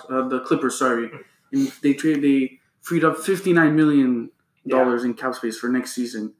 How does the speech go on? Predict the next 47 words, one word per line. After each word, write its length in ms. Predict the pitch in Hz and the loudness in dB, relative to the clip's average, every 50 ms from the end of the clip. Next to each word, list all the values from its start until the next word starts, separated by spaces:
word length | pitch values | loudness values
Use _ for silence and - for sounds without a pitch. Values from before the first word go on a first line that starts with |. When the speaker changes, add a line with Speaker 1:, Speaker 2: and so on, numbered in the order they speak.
| _ _ - - - - - | _ _ -20 -20 -20 -12 -4
Speaker 1:
That's 180 | - 143 143 - | -4 -2 0 2
enough 240 | 139 147 151 147 - | 2 2 2 0 -2
to 80 | 139 | -6
sign 220 | - - 139 135 127 | -4 0 0 0 0
Kawhi 560 | - - 135 127 127 131 131 156 160 143 - - _ _ _ _ _ _ _ _ _ _ 110 | 0 0 2 2 2 2 0 -2 -4 -6 -8 -14 _ _ _ _ _ _ _ _ _ _ -8
and 180 | 123 123 127 | -6 -4 -4
a 360 | 123 120 117 110 113 113 127 127 | -2 -2 -4 -4 -4 -6 -6 -4
B 160 | 135 143 139 | -2 -2 -2
plus 300 | 143 - - 135 123 - | -2 -4 -4 -4 -4 -4
player. 500 | - - 139 127 120 110 104 104 104 - _ _ | -6 -4 -2 0 0 0 -2 -6 -8 -12 _ _
Speaker 3:
That's 220 | 127 135 139 - | 0 0 2 2
another 320 | 139 131 147 151 143 127 - | 2 4 6 6 6 6 6
thing 220 | - 120 117 113 | 4 4 4 6
with, 140 | 110 110 - - 113 - - _ | 4 4 2 0 -6 -8 -8 _
with 160 | 110 120 123 - - - - - - - _ _ - | 2 2 2 2 -2 -10 -18 -20 -20 -20 _ _ 4
going 180 | 131 127 120 | 6 6 8
back 180 | 127 127 127 - | 6 4 4 4
to 80 | - | 4
the 80 | 113 110 | 6 6
Knicks. 380 | 110 110 120 127 127 - - - - - _ _ | 6 6 6 4 2 0 -6 -12 -16 -20 _ _
There's 160 | - 120 110 123 | 2 4 4 4
not, 480 | 151 160 170 170 - - - - - | 4 4 4 2 0 -4 -10 -6 0
there's 160 | 127 120 110 - - | 0 0 0 2 2
other 240 | 151 156 165 139 113 | 4 4 4 4 2
teams 260 | - 156 151 127 110 | 4 4 4 6 6
that 100 | 117 107 | 4 4
have 100 | 107 113 | 4 4
a 60 | 107 110 | 4 4
lot 260 | 107 110 123 131 131 | 6 6 6 6 4
of 80 | 127 - | 2 0
cap 200 | - 131 127 127 | 0 -2 -2 -2
space 240 | - - 120 107 - - - | 0 -2 -2 -4 -4 -2 0
to, 340 | 113 107 104 104 - - - _ | 0 2 2 0 -2 -6 -14 _
to 160 | - 110 110 | -6 -4 -2
lure 520 | 104 107 117 127 131 123 117 110 107 - - - _ _ _ _ _ - 107 | 0 2 4 6 6 8 6 4 2 0 -8 -16 _ _ _ _ _ -2 2
big 240 | 123 123 113 110 | 4 4 4 2
players. 420 | - 131 127 120 110 98 95 - - | 2 4 6 6 6 4 4 0 -6
Speaker 2:
Mm-hmm. 240 | - - 120 - - | -14 -18 -16 -2 2
Speaker 3:
So 480 | 135 127 127 120 - - 113 113 - - _ _ _ _ _ _ _ _ _ _ _ _ _ - - - | 4 6 6 6 4 4 0 -6 -10 -12 _ _ _ _ _ _ _ _ _ _ _ _ _ -16 -4 -2
again, 340 | 127 120 135 135 123 113 | 2 4 6 6 6 6
going 140 | 123 131 127 | 6 6 6
back 200 | 120 123 123 - | 6 4 4 2
to 60 | 131 | 0
the 100 | 113 113 | -2 0
Knicks 200 | 117 135 127 - | 0 0 0 -2
trade, 260 | - - 147 143 131 117 | -2 -2 -2 0 2 2
like, 340 | 110 104 - - - - | 2 2 2 0 -8 -14